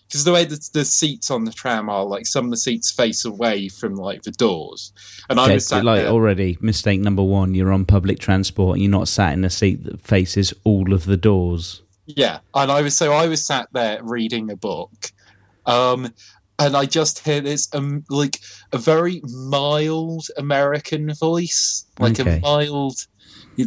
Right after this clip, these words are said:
Speaker 1: like, American accent, but very softly spoken. Um, it's sort of like, "Hello, ladies and gentlemen. Um,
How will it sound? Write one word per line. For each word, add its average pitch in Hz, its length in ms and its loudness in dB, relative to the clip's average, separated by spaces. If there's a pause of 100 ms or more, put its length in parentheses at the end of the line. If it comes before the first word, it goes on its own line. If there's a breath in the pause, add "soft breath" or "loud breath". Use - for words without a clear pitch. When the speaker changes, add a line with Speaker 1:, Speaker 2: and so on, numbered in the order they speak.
(220)
Speaker 1:
like, 127 180 2
American 139 480 0
accent, 117 420 -4
but 113 100 -12
very 123 180 2
softly 120 600 -4
spoken. 95 800 -4 (460)
Um, 107 460 0 (720)
it's 107 920 -8
sort 113 160 2
of 95 60 -6
like, 98 160 -2 (560 loud breath)
"Hello, 139 480 2
ladies 131 400 -4
and 123 120 -6
gentlemen. 135 600 -2 (260)
Um, 113 560 0